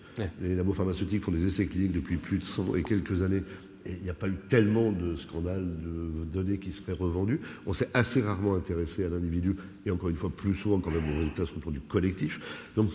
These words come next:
Speaker 2: c'est bien aussi que sur le plan sémantique, même pour parler de pédagogie, on fasse bien la différence entre les difficultés qui sont liées au fait que ce soit numérique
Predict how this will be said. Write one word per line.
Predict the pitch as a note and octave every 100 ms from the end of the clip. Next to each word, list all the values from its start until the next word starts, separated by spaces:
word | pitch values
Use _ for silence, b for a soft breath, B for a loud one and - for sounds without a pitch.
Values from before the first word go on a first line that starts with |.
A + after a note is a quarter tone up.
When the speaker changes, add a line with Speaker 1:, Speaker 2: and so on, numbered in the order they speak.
| -
Speaker 2:
c'est | - A2
bien | - G2 F#2
aussi | D3 C3+ A#2
que |
sur | -
le | F#2
plan | F#2+
sémantique, | F#2 G2 D#3 C3
même | G2
pour | F#2 F2
parler | F#2
de | F2
pédagogie, | F2+ F2 F#2+ D3+ - B B
on | E2+
fasse | F#2+
bien | F2+ B2
la |
différence | A2+ - A#2 A2 G#2+ - - - B B -
entre | G2 F2
les | F2
difficultés | F#2 A2+ C#3+ A2+ A2+ A2+
qui | A2+
sont | G2+
liées | F2+
au | F#2
fait | G#2 F2
que | E2
ce | E2+
soit | D#2 F#2 - E2+
numérique | D#2 E2 G2 -